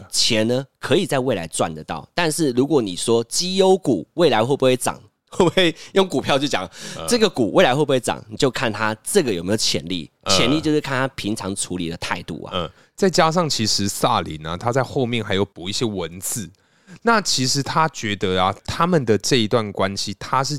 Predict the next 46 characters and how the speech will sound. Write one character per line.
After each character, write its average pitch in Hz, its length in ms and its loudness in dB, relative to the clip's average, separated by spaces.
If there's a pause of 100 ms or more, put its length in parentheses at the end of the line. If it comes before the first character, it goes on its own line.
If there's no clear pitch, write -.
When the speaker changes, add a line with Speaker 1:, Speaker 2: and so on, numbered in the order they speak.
Speaker 2:
略 127 340 2
占 92 320 -2
上 87 320 -4
风， 82 260 -4
因 117 80 -8
为 135 80 -2
其 117 180 -2
实 98 120 -6
男 95 240 -4
孩 101 160 -2
子 98 160 -4
很 87 320 -8
崇 85 260 -10
拜 98 180 0
萨 95 400 -2
林。 - 200 -18 (180)
Speaker 1:
哦。 147 640 -4
Speaker 2:
对， 87 220 0 (240)
像 165 180 2
萨 156 200 2
林 110 140 -2
他 131 120 2
本 95 320 -2
身 104 240 0
啊， 92 140 0
因 123 140 -4
为 131 180 6
他 113 280 0
有 95 180 -2
一 101 80 -2
些， 98 540 0 (140)
呃， 82 360 -4 (100)
因 147 120 -6
为 175 120 2
男 90 260 -6
孩 90 160 -2
子 85 220 -6
的 82 180 -6
一 98 80 -6
些 98 200 -4
幼 127 260 4
稚 95 380 -2 (120)
跟 107 220 2
不 165 200 2
理 87 180 -2
性， 92 380 -2